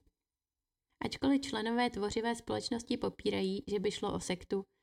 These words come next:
aspekty hnutí podle religionisty Jakuba Ludvíka svědčí o opaku. Ludvík se tématu systematicky věnuje na webu Náboženský infoservis. Hnutí má svého vůdce, základní texty,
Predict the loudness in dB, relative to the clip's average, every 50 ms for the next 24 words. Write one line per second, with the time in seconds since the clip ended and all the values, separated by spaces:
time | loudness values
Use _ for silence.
0 | _ _ _ -6 -4 -4 -2 0 0 0 2 2 0 2 2 0 -4 -2 -2 -4
1 | -2 -2 0 0 2 2 2 2 0 0 0 0 0 0 -2 -2 -2 -4 -4 -2
2 | 0 0 0 0 0 -2 -2 0 0 0 2 2 2 2 2 0 0 -2 -4 -2
3 | -2 -4 -4 -4 -2 -4 -2 -2 -2 -2 -2 -2 -2 -2 -4 -2 -2 -4 -4 -6
4 | -10 _ _ _ _ _ _ _ _ _ -2 0 2 4 4 4 2 4 2 -2
5 | -2 0 0 -2 -2 -2 -2 -2 -2 -2 -4 -6 -4 -4 -4 -2 -2 -2 -2 -4
6 | -4 -2 -2 -2 0 0 0 0 0 -2 -2 -2 0 0 0 0 0 0 0 0
7 | -2 -2 -2 -2 0 0 2 2 2 0 0 0 -2 -4 -4 -2 -2 0 0 0
8 | 0 -2 -4 -4 -2 -2 -2 -2 -2 -4 -6 -8 -12 -16 -18 _ _ _ _ _
9 | _ _ _ _ _ _ _ _ _ _ _ _ -20 -20 -20 _ _ _ _ _
10 | _ _ _ _ -2 2 2 2 4 6 6 6 6 6 2 0 0 0 2 2
11 | 2 2 0 0 -2 -2 -4 -4 -6 -8 -4 -2 0 0 0 -2 -6 -8 -4 0
12 | 0 0 0 0 -2 -2 0 0 0 0 -2 -4 -4 -6 -6 -2 -2 -2 -2 -2